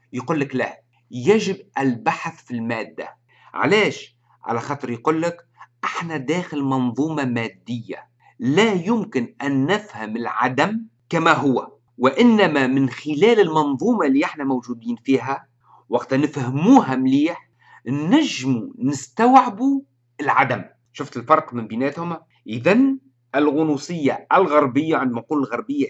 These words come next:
إفريقيا هي معناتها في الأصل، ولكن كما تدخل معاها أوروبا ما يسمى بالفكر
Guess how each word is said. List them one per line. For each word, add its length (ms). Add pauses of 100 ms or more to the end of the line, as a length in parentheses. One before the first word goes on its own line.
(120)
إفريقيا 580
هي 300
معناتها 420 (160)
في 40
الأصل، 680
ولكن 600 (300)
كما 340 (300)
تدخل 280
معاها 380
أوروبا 520
ما 120
يسمى 400
بالفكر 680